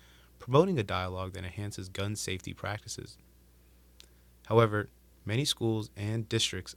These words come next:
limit information sharing, possibly to avoid public scrutiny or alarm. This nationwide epidemic affects schools over fifty states and Washington, D C, underscoring the urgent need for comprehensive solutions to address guns in schools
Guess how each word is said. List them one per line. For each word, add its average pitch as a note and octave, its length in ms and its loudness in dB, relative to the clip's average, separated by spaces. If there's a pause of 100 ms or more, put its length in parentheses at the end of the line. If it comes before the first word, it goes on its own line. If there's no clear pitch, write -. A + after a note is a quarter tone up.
limit G#2+ 400 -2
information G2+ 580 -2
sharing, F2+ 440 -8 (220)
possibly G#2+ 600 -4
to - 200 -6
avoid G2 340 -2
public A2+ 320 0
scrutiny F#2+ 520 -4 (100)
or G2 180 -4
alarm. F2+ 380 -8 (760)
This - 180 -6
nationwide A2 720 -2
epidemic - 720 -4
affects G2+ 360 -4
schools A2 460 -2
over G2+ 380 -4 (300)
fifty C3 400 2
states - 560 -6 (480)
and G#2+ 240 -2
Washington, G#2 400 -2
D F#2+ 160 -4
C, F#2+ 340 -6
underscoring G2+ 640 -4
the F#2 140 -6
urgent G#2+ 320 -2
need G2 300 -6
for F#2+ 160 -6
comprehensive A#2 720 0
solutions - 680 -4 (120)
to - 140 -8
address F#2+ 300 -6
guns A#2+ 380 -4
in A#2+ 100 -6
schools F2 480 -6